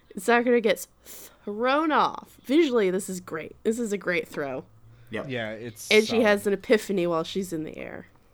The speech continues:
Speaker 2: It's just so funny 'cause she's just thinking, and not, not everyone else is like, "Oh God, we gotta go. This is going fast." She's like,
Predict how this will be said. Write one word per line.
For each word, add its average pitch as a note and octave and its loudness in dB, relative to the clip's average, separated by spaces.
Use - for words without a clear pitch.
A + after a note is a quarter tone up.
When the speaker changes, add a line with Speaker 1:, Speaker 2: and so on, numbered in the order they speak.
Speaker 2:
It's C#3 -8
just D#3 -4
so D#3 4
funny E3 4
'cause B2 -4
she's C3 0
just B2 -2
thinking, C3+ 2
and A2 -2
not, B2+ 4
not B2 2
everyone D#3 6
else E3+ 8
is C3+ 0
like, C#3 4
"Oh C#3 4
God, B2+ 8
we A#2+ 0
gotta B2 4
go. B2 8
This A#2 -2
is A2+ -4
going A#2 2
fast." A2+ 0
She's A2 -4
like, A2 -4